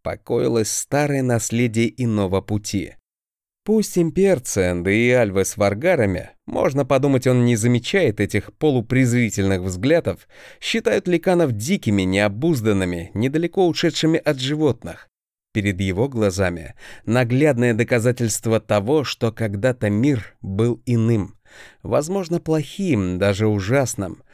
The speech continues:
Смотреть на раны измученной земли больно даже сейчас, но иным.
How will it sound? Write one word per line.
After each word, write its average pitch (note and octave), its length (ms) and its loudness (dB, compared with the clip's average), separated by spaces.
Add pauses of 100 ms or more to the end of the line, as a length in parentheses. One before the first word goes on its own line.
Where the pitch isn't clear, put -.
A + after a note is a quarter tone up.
(220)
Смотреть C#3 540 0
на B2 180 2
раны C#3 400 0
измученной B2+ 640 2
земли A#2+ 380 0
больно A#2+ 440 0
даже G#2+ 300 -2
сейчас, - 720 -4 (380)
но A2+ 340 0
иным. B2 640 0